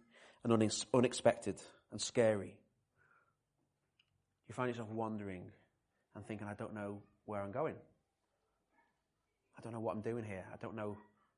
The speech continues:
what's next." Take heart, because Jesus has already gone there before you. He's there already. Simply look to him and you'll find him. He's there. You're not on your own.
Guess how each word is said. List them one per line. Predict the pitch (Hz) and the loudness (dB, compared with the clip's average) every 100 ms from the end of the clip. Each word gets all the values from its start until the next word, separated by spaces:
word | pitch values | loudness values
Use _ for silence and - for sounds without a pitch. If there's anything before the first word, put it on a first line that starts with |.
| _ | _
what's | 107 - | -8 -4
next." | 98 - - - _ _ _ _ _ _ _ _ _ _ _ _ _ _ - - - _ _ _ | -6 -6 -20 -20 _ _ _ _ _ _ _ _ _ _ _ _ _ _ -20 -20 -20 _ _ _
Take | - 98 | -4 -4
heart, | - 98 87 - _ _ _ - | 0 -2 -2 -6 _ _ _ -18
because | - - 101 | -14 -10 -10
Jesus | - 110 98 98 | -4 -4 -4 -8
has | 101 | -6
already | 104 98 | -6 -6
gone | 98 98 98 | -6 -6 -6
there | 92 | -8
before | 92 - 92 | -10 -8 -8
you. | 87 - _ _ _ _ _ _ _ _ _ _ _ _ _ _ _ _ | -10 -14 _ _ _ _ _ _ _ _ _ _ _ _ _ _ _ _
He's | 107 104 | -6 2
there | 107 | 4
already. | 101 101 92 92 95 - _ _ _ _ _ _ _ _ _ _ | 4 2 0 -4 -8 -16 _ _ _ _ _ _ _ _ _ _
Simply | - 117 104 104 | -10 -8 -4 -4
look | 104 110 - | -2 -4 -6
to | 95 | -10
him | 101 92 98 _ _ _ _ - | -8 -10 -12 _ _ _ _ -12
and | 113 | -10
you'll | |
find | 104 143 170 | -8 -8 -8
him. | 110 107 _ _ _ _ _ _ _ _ | -10 -14 _ _ _ _ _ _ _ _
He's | 113 | -6
there. | 123 117 - - _ _ _ _ - | -2 -2 -4 -12 _ _ _ _ -4
You're | 101 | 0
not | 107 107 | 2 2
on | 101 | 0
your | 98 90 | -2 -2
own. | 95 | -6